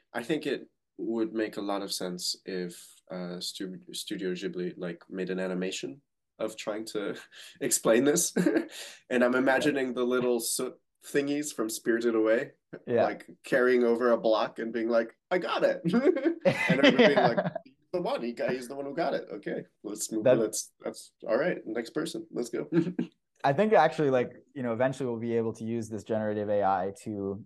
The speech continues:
Speaker 2: even just create, like, these animations from scratch. So that'd be
Speaker 1: Mm-hmm.
Speaker 2: super cool. Okay. Um, so, uh, the verifi-, the verification process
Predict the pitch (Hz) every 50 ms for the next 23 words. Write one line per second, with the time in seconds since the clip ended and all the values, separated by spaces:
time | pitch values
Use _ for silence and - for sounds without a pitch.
0 | - - 123 110 113 107 104 101 - - - 117 110 110 - 101 104 - - 107
1 | 107 95 98 101 104 101 98 101 104 - - 95 92 - 107 92 - - - -
2 | 95 87 80 - - - - _ _ - 110 101 110 110 110 107 113 107 - 87
3 | 98 92 90 98 - - 110 101 90 95 - - _ _ _ _ _ _ _ _
4 | _ _ _ _ _ 160 - 170 123 85 82 - - _ _ _ _ _ _ _
5 | _ _ _ _ _ _ - _ _ _ 131 127 131 131 131 127 127 127 123 127
6 | 127 - _ _ _ _ _ _ _ _ _ _ _ _ _ _ _ _ _ _
7 | _ _ _ - - - - 160 151 147 143 143 139 139 143 135 - - - -
8 | - _ _ _ _ _ _ _ _ _ _ _ _ - 139 131 127 120 120 131
9 | 123 131 165 180 190 185 180 185 190 175 170 170 170 - - 127 131 120 107 107
10 | 139 156 180 180 175 - - - - 160 156 147 - 151 139 135 - - 131 113
11 | 113 117 - 120 120 123 123 -